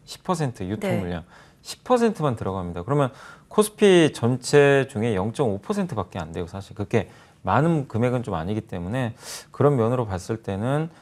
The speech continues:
Speaker 1: 좀 어느 정도 수급 이벤트는 끝났고 오히려 악재가 있는 게 아까 말씀드린 대로 일 개월 보호해소 물량이 이월 이십팔일 날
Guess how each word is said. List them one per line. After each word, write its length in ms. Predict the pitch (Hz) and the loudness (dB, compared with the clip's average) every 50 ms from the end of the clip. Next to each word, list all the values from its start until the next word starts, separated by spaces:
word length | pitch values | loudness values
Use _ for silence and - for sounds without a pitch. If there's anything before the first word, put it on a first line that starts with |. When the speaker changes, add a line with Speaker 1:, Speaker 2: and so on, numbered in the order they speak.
| _ _ _ | _ _ _
Speaker 1:
좀 160 | - 101 95 | -8 -6 -4
어느 240 | 90 92 104 120 117 | -2 -2 -2 -2 -2
정도 200 | 120 113 110 101 | -2 -2 -4 -4
수급 280 | - - 156 151 143 | -6 -6 -4 -2 -2
이벤트는 420 | 117 95 95 98 95 - - 90 - | -2 -2 -4 -6 -8 -8 -10 -12 -8
끝났고 480 | 117 117 110 98 90 - - - 113 98 | -6 -6 -6 -6 -6 -8 -6 -4 -2 2
오히려 260 | 113 143 156 160 143 110 | 4 6 8 10 8 8
악재가 400 | 92 104 - - 180 175 160 151 | 6 4 2 2 4 6 6 6
있는 160 | 143 139 131 | 4 4 2
게 80 | 120 | 2
아까 200 | 110 104 - 131 | 2 2 2 2
말씀드린 520 | 113 98 98 98 - 123 113 113 107 107 104 | 2 2 0 -2 -2 -2 -2 0 0 0 0
대로 280 | 98 101 95 95 90 - - - - - _ _ | -2 -2 -2 -2 -4 -6 -12 -20 -20 -20 _ _
일 140 | - 147 160 | 2 4 6
개월 240 | 156 175 170 156 - | 6 8 6 6 4
보호해소 460 | - - 131 147 156 156 143 131 123 | 4 4 6 6 6 6 4 4 2
물량이 480 | 110 104 101 101 101 101 98 92 90 101 | 0 0 0 0 -2 -2 -4 -4 -4 -2
이월 260 | 117 131 135 120 98 | 0 0 0 0 -2
이십팔일 500 | 90 85 - _ - - 160 180 170 143 | -4 -6 -10 _ -10 -6 -4 -2 -2 0
날 420 | 104 87 87 87 92 92 82 82 | -2 -2 -4 -4 -6 -8 -10 -12